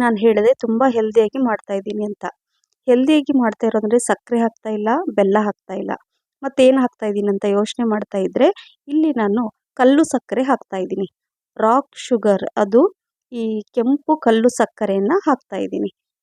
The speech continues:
ಈ ಕೆಂಪು ಕಲ್ಲು ಸಕ್ಕರೆ ಒಂದು ಅರ್ಧ ಬಟ್ಲಷ್ಟು ನಿಮ್ಮ ರುಚಿಗೆ ಅನುಗುಣವಾಗಿ ಹೆಚ್ಚು ಕಡಿಮೆ ನೀವು ಹಾಕೋಬಹುದು. So, ಇಲ್ಲಿ ನೋಡಿ ಈ ತರ ನಾನು ಪೌಡರ್ ಮಾಡ್ಕೊಳ್ತೀನಿ, ಯಾಕಂದ್ರೆ ಬೇಗ ಕರಗ್ಲಿ ಅಂತ. So, ಈ ತರ ನಾನು ಸ್ವಲ್ಪ ತರಿ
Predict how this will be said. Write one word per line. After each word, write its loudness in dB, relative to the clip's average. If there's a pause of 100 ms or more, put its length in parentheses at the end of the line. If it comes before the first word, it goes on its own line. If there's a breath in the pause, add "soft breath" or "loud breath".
ಈ -10 (140)
ಕೆಂಪು -4 (100)
ಕಲ್ಲು 2
ಸಕ್ಕರೆ 0
ಒಂದು 0
ಅರ್ಧ -4 (140)
ಬಟ್ಲಷ್ಟು -4 (500)
ನಿಮ್ಮ 4 (120)
ರುಚಿಗೆ -2 (100)
ಅನುಗುಣವಾಗಿ 0
ಹೆಚ್ಚು -10
ಕಡಿಮೆ 0
ನೀವು 0
ಹಾಕೋಬಹುದು. -2 (440)
So, -4 (120)
ಇಲ್ಲಿ 0
ನೋಡಿ -2
ಈ -6
ತರ 0 (140)
ನಾನು -2 (100)
ಪೌಡರ್ 4
ಮಾಡ್ಕೊಳ್ತೀನಿ, -6 (140)
ಯಾಕಂದ್ರೆ -6
ಬೇಗ 4 (180)
ಕರಗ್ಲಿ 0
ಅಂತ. -12 (540 soft breath)
So, -12 (100)
ಈ -18
ತರ 4 (160)
ನಾನು -4
ಸ್ವಲ್ಪ -2 (180)
ತರಿ -2